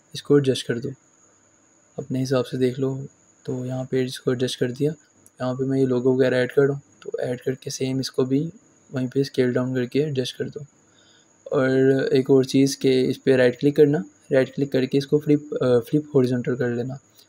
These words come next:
और same picture को भी same ऐसे ही करना। तो आप लोगों ने simple यहाँ पे file में जाके इसको कर लेना है एक्सपोर्ट एक्सपीएनजी।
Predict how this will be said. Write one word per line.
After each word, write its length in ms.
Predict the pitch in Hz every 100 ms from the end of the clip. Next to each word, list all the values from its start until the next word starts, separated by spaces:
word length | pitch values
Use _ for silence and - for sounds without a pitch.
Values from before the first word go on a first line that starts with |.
| _ _
और 60 | 165
same 220 | - 135
picture 300 | 131 - 131
को 100 | 135
भी 80 | 135
same 200 | 135 123
ऐसे 180 | 117 123
ही 60 |
करना। 200 | 120 131 143 _ _ _ _ _ _ _ _ - _ _
तो 140 | 131 123
आप 80 | 131
लोगों 120 | 127
ने 100 | 131
simple 300 | 135 127 131
यहाँ 160 | 131
पे 60 | 135
file 300 | 135 127 123
में 100 | 131
जाके 260 | 131 123 135
इसको 220 | - 131
कर 60 |
लेना 180 | 123 123
है 60 | 127
एक्सपोर्ट 340 | 123 127 123
एक्सपीएनजी। 520 | 127 - 123 131 160